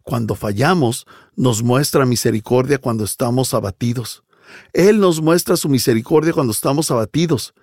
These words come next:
Jesús no nos da una paliza y no suma o acumula nuestra culpa. Tampoco añade desprecio y vergüenza ni regaños. Él nos salva y cuando has fallado, no solo entra y dice,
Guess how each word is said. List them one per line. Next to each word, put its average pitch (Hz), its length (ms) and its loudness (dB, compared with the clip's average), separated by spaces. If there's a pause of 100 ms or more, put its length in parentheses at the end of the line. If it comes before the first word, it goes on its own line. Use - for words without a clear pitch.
(480)
Jesús - 600 -2 (920)
no 165 180 4
nos 202 300 0
da 180 280 2
una 170 280 2
paliza 143 500 0 (240)
y 165 480 0
no 196 300 0
suma 202 520 2 (200)
o 147 240 2
acumula 175 640 2
nuestra 143 320 -2
culpa. 170 540 0 (100)
Tampoco 170 600 0
añade 143 340 0
desprecio 131 520 -2
y - 20 -8
vergüenza 127 500 -2
ni 123 140 -2
regaños. 117 560 -4 (360)
Él 208 380 2
nos 160 240 0
salva 170 560 -2 (220)
y 143 140 -4
cuando 117 380 -2
has 160 220 -4
fallado, 131 500 -4 (380)
no 147 160 2
solo 143 320 2
entra 127 280 2
y 117 40 0
dice, 117 360 -4